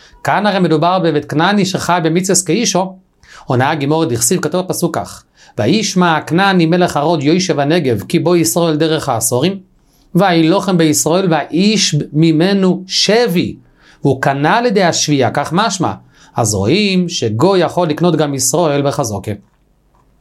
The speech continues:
מביא הגימורה, אומר רב שמעון בר רבי, אומר רבי יוחנן, עבד, עבד כנעני של ישראל,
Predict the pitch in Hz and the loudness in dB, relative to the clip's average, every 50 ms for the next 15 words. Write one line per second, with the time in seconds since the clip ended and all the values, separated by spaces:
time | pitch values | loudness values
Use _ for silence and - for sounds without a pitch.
0 | _ - - - - - - - 143 143 180 185 190 165 170 185 180 175 180 - | _ -20 -20 -18 -18 -14 -4 -2 0 2 2 2 2 2 2 2 2 2 0 0
1 | - 175 190 180 170 170 165 156 156 156 - - 170 175 180 175 160 156 143 147 | 0 0 0 2 2 2 0 0 -2 -2 -2 0 2 2 2 2 2 0 0 0
2 | 160 165 147 151 151 147 - 123 147 160 147 139 131 120 120 117 120 107 92 85 | 0 0 0 0 0 0 0 0 0 0 0 0 -2 -2 -2 -2 -4 -4 -6 -6
3 | 85 - _ _ _ _ _ _ _ _ - - - - - - 202 233 220 190 | -8 -10 _ _ _ _ _ _ _ _ -20 -20 -20 -16 -4 0 2 2 2 2
4 | 202 185 160 113 - - 147 151 151 156 - 156 170 190 202 202 - 175 165 160 | 0 -2 -2 -4 -4 -2 0 0 0 0 0 -2 0 0 0 0 0 0 0 0
5 | 160 - - 120 120 131 143 151 | 0 0 0 2 2 2 2 0